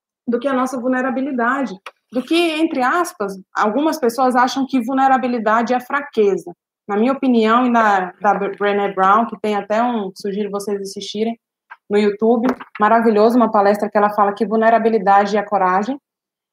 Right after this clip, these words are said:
mas o fato de você estar vulnerável, que é tipo, você não tá no controle ali, você colocou, de certa forma,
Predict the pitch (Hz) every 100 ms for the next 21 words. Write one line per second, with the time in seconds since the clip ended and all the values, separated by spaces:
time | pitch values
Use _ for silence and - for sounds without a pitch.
0 | _ - 208 214 220 226 226 233 262 262
1 | 247 262 269 262 277 285 277 311 277 226
2 | 233 233 233 240 247 - 196 208 247 254
3 | 262 254 294 - 226 202 208 202 190 202
4 | 202 226 233 226 233 254 240 - 247 254
5 | 254 - 226 254 277